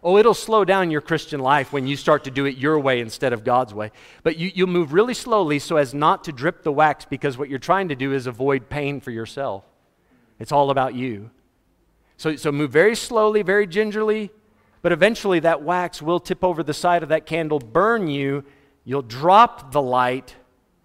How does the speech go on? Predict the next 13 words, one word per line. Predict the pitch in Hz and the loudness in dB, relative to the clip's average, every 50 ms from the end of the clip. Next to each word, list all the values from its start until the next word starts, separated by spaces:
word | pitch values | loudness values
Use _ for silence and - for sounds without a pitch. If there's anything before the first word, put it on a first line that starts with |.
| - _ _ | -20 _ _
and | - 156 156 165 | -4 -2 0 2
what | 180 185 - | 0 0 0
you | 180 170 185 180 | -2 -4 -4 -4
seemed | - - - - - 247 262 269 269 262 240 220 202 202 - - - - | -4 -8 -10 -4 -2 0 0 2 2 2 0 2 0 0 -2 -2 -8 -4
to | - 175 | -4 -4
have, | 143 - - 220 233 247 208 151 101 90 95 104 117 165 165 _ - - - _ | -4 -2 -2 0 2 2 2 2 0 -2 -6 -8 -8 -10 -12 _ -20 -20 -8 _
because | 156 160 - 196 190 165 147 | -6 0 0 0 0 0 -2
the | 151 175 | -4 -4
candle | - - - 240 240 208 208 196 214 160 | -4 -2 -2 0 0 2 4 4 4 6
<laughs> | 170 | 6
was | 190 240 233 180 | 6 6 6 2
burning, | 160 143 214 233 285 330 339 254 180 147 | -4 0 2 2 4 4 2 2 0 -2
right? | 131 127 131 156 165 - - - | -4 -6 -6 -6 -6 -6 -8 -10